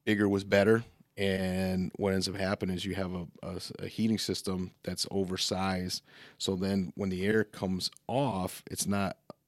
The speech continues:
enough air to c-, blow across the heat exchanger to cool the system down.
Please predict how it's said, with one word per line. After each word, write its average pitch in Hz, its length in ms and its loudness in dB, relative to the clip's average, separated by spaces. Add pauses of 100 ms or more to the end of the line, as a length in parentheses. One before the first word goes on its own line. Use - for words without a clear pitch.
(140)
enough 98 380 4
air 95 260 2
to - 160 -4
c-, - 80 -16 (160)
blow 92 180 0
across 95 540 0
the - 140 -10
heat 101 200 -2
exchanger 90 360 -2
to 87 80 -6
cool 92 220 -4
the 80 120 -6
system 90 340 -4
down. 92 320 -2